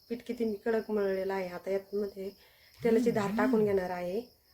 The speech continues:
आणि परत हलक्या हाताने थोडंसं मळून घेणार आहे आणि लगेच कडकण्याला सुरुवात करणार आहे. बघा, तिकडं आपलं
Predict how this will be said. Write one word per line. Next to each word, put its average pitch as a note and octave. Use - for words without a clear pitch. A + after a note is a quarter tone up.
आणि G#3
परत A3
हलक्या F#3
हाताने F#3+
थोडंसं F#3+
मळून G3
घेणार F3+
आहे F#3
आणि F3
लगेच G3
कडकण्याला F#3+
सुरुवात F3+
करणार F3
आहे. E3
बघा, G3
तिकडं F#3+
आपलं F#3+